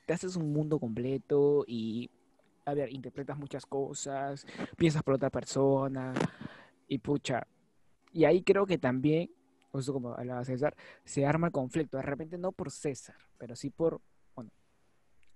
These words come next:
por su enamorada. Entonces, de repente ella se hizo un mundo, eh, eh, cambiaba, interpretaba otras cosas,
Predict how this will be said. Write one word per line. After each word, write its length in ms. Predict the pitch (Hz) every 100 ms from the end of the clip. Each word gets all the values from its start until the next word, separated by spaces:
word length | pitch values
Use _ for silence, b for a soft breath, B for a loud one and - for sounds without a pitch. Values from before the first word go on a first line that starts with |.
| - -
por 280 | 135 123 -
su 120 | 123
enamorada. 600 | 117 117 135 131 135 - _ B B B B -
Entonces, 560 | 113 120 120 120 123 - B B B
de 80 | 127
repente 380 | 120 135 135
ella 200 | 139 139
se 120 | 135 127
hizo 160 | 123
un 100 | 127
mundo, 520 | 139 151 143 135 135 - -
eh, 160 | 117 -
eh, 340 | 135 85 98 - -
cambiaba, 440 | 123 131 139 135
interpretaba 500 | 135 127 - 120 131
otras 160 | 127 -
cosas, 720 | - 156 - 139 139 - -